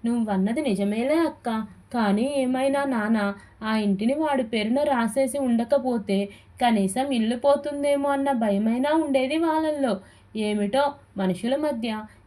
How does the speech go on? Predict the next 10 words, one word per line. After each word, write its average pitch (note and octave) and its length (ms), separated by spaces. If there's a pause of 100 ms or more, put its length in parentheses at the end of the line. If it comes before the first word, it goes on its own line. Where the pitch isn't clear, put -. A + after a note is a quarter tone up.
(160)
చివరికి A3 380
మిగిలేది A3+ 520
కేవలం G#3 540
ఆర్థిక A3+ 400
సంబంధాలేనా C4+ 920
అనిపిస్తుంది C#4 880 (320)
అంది G#3 420
తిగాలుగా. C#4+ 680 (320)
వాతావరణం C4 720
వేడెక్కుతుందని A3+ 1080